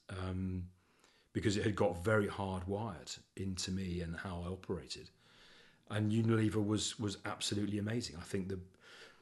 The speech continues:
you know, the power of, of organisations to support you is, is, is critical.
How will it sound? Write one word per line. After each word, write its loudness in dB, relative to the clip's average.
you 0
know, 4
the 2
power 2
of, -2
of -2
organisations 2
to -2
support -2
you -4
is, -4
is, -4
is -2
critical. -4